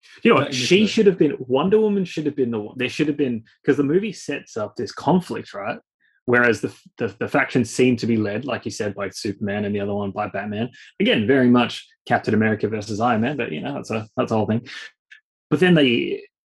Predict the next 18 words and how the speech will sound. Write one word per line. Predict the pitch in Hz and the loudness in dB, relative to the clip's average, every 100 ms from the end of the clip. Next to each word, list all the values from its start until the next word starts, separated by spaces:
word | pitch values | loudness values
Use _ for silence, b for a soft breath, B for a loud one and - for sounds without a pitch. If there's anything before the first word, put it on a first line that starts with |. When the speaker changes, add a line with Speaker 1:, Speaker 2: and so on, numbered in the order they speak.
| _ _ - | _ _ -6
Speaker 1:
they | 143 127 | 0 4
don't | 156 160 | 4 4
give | 151 135 | 4 4
us | 120 - | 2 0
enough | 120 123 110 - _ _ _ - | 0 0 -2 -10 _ _ _ -4
of | 120 110 | -2 0
the | 117 | -2
actual | 117 - - | -2 -6 -8
conflict | - 123 110 113 - | -6 -6 -6 -8 -10
between | - 123 107 | -6 -2 -2
the | |
two | - 170 | 2 4
of | 175 | 4
them. | 107 101 | 2 -2
They | 117 | 2
just | 139 - | 2 2
sort | 147 123 | 2 2
of | 107 | 0